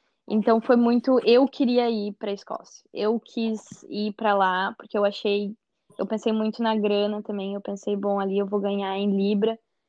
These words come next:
e depois dali eu, eu, pelo menos eu vou ter ou um dinheiro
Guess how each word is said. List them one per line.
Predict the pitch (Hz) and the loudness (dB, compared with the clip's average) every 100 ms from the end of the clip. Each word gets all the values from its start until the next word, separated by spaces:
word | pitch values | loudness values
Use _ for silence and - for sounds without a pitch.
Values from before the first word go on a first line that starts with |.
| _ _ | _ _
e | 196 202 202 | -4 0 2
depois | 196 208 208 208 202 | 0 0 2 2 4
dali | 202 202 202 | 2 4 2
eu, | 208 214 - | 2 0 -2
eu, | 208 202 - | -4 -4 0
pelo | 226 | 2
menos | 214 214 214 | 4 2 2
eu | 226 | 4
vou | 220 | 4
ter | 226 208 | 4 6
ou | 175 247 | 6 6
um | 294 254 | 6 4
dinheiro | 247 233 220 220 220 | 2 2 2 2 0